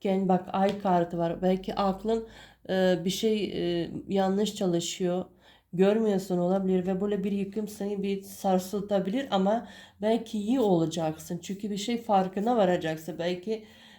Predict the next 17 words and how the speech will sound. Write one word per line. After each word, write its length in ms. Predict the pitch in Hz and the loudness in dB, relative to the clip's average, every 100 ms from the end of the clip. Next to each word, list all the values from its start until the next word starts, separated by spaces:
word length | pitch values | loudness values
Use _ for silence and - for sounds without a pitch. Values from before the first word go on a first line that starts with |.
| _ - | _ -8
e, 260 | 165 156 - - - - _ | -6 -4 -8 -12 -20 -20 _
bundan 340 | 190 202 220 214 | -6 -4 0 0
sonraki 500 | 214 214 202 202 196 | 0 -2 -2 -4 -2
geleceğine 880 | 214 202 190 190 196 196 196 202 190 | 0 2 2 2 0 0 -2 -2 -2
bu 180 | 226 - | -4 -2
ay 300 | 196 196 202 | 0 0 -2
kartı 420 | 202 190 190 220 | -2 -2 -2 -4
ortada 580 | 202 196 190 208 208 208 | -2 -2 -2 -2 -2 -2
çıkacak. 480 | - 226 220 202 | -4 -2 0 0
Ne 160 | 202 208 | -2 -2
demek? 340 | 220 190 180 | 0 0 -2
Daha 200 | 202 220 | -2 -2
aydınlık 580 | 208 196 190 185 185 180 | -2 -2 0 0 0 -4
bir 160 | 202 - - - - _ - | -10 -10 -16 -20 -20 _ -2
önüne 420 | 196 190 190 220 | 2 4 4 2
bakabileceğinizi 920 | 214 208 202 208 202 240 208 170 165 | 2 2 2 0 2 2 2 0 -2
gösteriyor. 600 | 170 160 - 165 156 151 | -2 -6 -8 -4 -2 -4